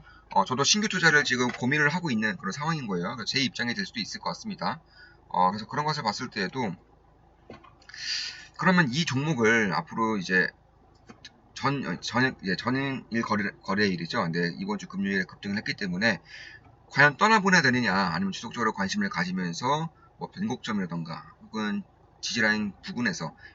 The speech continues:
이제 관심, 관심권에 둘 수 있는 그런 기업이냐를 봐야 되는데, 저는 후자라고 보고 있어요. 앞으로 이런 기업들의, 어, 실적 향상이 이제 막 시작되었다라고 보고 있는 겁니다. 일단 가장 큰 이유 중에 하나가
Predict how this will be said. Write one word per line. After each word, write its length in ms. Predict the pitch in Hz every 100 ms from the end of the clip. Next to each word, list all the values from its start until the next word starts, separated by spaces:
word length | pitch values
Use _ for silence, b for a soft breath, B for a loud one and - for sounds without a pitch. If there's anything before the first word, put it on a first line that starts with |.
| -
이제 300 | - 82 78 -
관심, 380 | - 95 107 - - - _
관심권에 520 | - 104 131 120 95 82
둘 100 | 104
수 140 | - 110
있는 300 | 90 98 87
그런 180 | 92 85
기업이냐를 440 | 104 101 95 90
봐야 220 | - 90
되는데, 460 | 90 85 85 110 85 B B B B
저는 180 | 151 156
후자라고 420 | 185 214 311 185
보고 200 | - 101
있어요. 420 | 85 95 80 80 -
앞으로 300 | 87 107 104
이런 320 | 92 101 98
기업들의, 560 | - 104 - 98 98 95 B B B
어, 200 | - 85
실적 260 | 85 - 147
향상이 440 | 165 156 123 123 - B -
이제 280 | 127 196
막 180 | 180 165
시작되었다라고 640 | - 170 160 143 - 127
보고 220 | 95 101 95
있는 160 | 90
겁니다. 440 | 98 85 78 73 -
일단 300 | 87 101 98
가장 320 | 92 92 123 123
큰 160 | 127
이유 140 | 95 92
중에 200 | 95 95
하나가 520 | 143 135 101 117